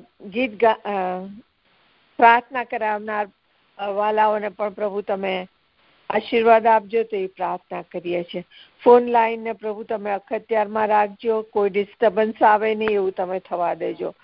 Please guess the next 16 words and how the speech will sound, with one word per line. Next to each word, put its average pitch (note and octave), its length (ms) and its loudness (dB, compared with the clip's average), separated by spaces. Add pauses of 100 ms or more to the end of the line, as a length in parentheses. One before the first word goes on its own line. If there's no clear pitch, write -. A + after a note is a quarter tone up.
(440)
સારી A3 280 8
રીતથી A3+ 380 -6
રેકોર્ડિંગ A3+ 600 -2
થઈ A#3+ 220 -6
શકે B3 440 -4
માટે G3+ 360 -4
પ્રભુજી G3+ 460 -6
તમે F#3 380 0
સહાય G#3+ 340 2
કરજો, A3 400 2
મદદ G3+ 380 0
કરજો, A3 320 2
તેવી G3 220 -2
પ્રાર્થના F3 520 -4
કરીએ D#3+ 420 -6
છીએ. - 220 -16